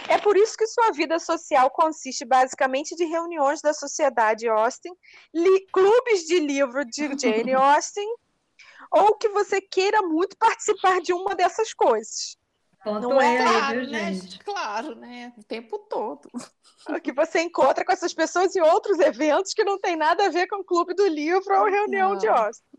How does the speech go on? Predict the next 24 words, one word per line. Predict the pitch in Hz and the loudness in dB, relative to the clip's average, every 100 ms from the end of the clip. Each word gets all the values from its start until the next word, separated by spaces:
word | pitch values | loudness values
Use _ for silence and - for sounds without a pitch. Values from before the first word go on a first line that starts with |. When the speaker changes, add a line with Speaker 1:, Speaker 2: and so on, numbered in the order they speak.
| _ | _
Speaker 2:
Uhum. | - 330 311 381 587 _ _ _ _ _ - | -8 -6 -6 -8 -12 _ _ _ _ _ -12
Speaker 3:
Sim, | - 247 240 262 311 | -4 -2 -2 -2 2
sim. | |
Speaker 1:
Oito. | 339 294 214 226 269 226 208 _ _ _ _ _ _ _ _ _ _ _ - | 4 4 0 -6 -6 -6 -6 _ _ _ _ _ _ _ _ _ _ _ 0
No | 392 | 2
fundo, | 440 - 311 359 480 381 311 | 2 -2 2 4 6 4 0
você | 254 339 349 339 | 2 2 2 -4
se | 349 349 | -4 -4
coloca | - 294 269 285 320 311 | 2 4 6 4 4 -2
no | 277 | -2
Team | - - 370 494 427 | -8 0 0 2 0
Livros | 320 277 277 320 392 - - | 0 -2 -4 -4 -6 -6 -6
ou | 269 349 415 | 2 2 2
no | 427 | -2
Team | - 370 466 | -2 -2 -4
Filmes, | - - 349 415 311 240 226 | -8 -2 2 2 0 -8 -10
na | 277 320 | -4 -4
Guerra | 254 - 349 359 | 0 2 2 2
Fria | 330 - 247 254 | -4 -8 -6 -4
não | 269 294 403 539 | -2 0 0 0
declarada | 427 392 330 269 233 269 339 | -6 0 2 4 2 0 -4
de | 311 | -2
Austen | 302 294 - 403 | -2 -2 -6 -8
Nation. | 285 220 - 202 | -6 -8 -12 -16